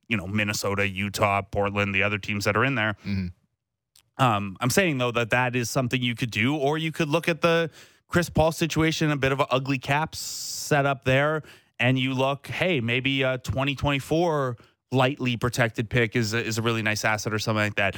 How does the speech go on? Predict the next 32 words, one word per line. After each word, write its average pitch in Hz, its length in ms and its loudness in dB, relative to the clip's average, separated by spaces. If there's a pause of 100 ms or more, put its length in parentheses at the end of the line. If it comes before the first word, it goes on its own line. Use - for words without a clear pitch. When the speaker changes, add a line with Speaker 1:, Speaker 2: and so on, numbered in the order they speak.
(160)
Speaker 1:
So - 160 2
they're 220 240 2
even, 175 640 0
they're 202 260 2
interesting 160 440 -2
for 123 100 0
that 131 180 2
reason. 147 400 -2 (260)
They're 147 320 2
also 156 400 0
interesting 139 600 0
if 120 420 -2 (1200)
you 120 140 4
wanna 117 380 2
loop 117 260 -6
in 113 100 0
a 113 60 -2
third 117 320 -2
team 139 460 -2 (100)
and 107 480 0
send 117 240 0
Jay 110 160 0
Crowder 147 360 2
somewhere, 165 580 -2
that 120 180 2
Speaker 2:
Yep. 95 80 -2
Speaker 1:
helps 135 320 -2
make 127 240 0
the 127 80 2
math 120 420 0
work. 151 380 0
And, 120 340 2